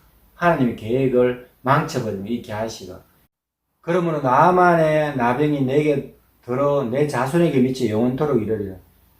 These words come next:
게하시가 그 앞에서 물러나오매 나병이 바다에 눈같이 되었다. 엘리사 선지자에게 물러나가자마자 문둥병이 생겨버렸어.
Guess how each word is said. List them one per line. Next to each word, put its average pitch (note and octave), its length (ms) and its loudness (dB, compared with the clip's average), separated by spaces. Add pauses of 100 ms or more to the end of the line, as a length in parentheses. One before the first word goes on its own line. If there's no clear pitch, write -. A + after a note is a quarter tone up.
게하시가 C#3 460 2
그 B2 80 -2
앞에서 C3+ 340 -2
물러나오매 B2 720 -2 (320)
나병이 C3 440 0
바다에 A2+ 240 -2
눈같이 B2+ 420 0
되었다. G#2 260 -10 (720)
엘리사 F#3+ 480 4
선지자에게 D3+ 640 2
물러나가자마자 B2 1500 2
문둥병이 D3+ 460 0
생겨버렸어. G#2 840 -10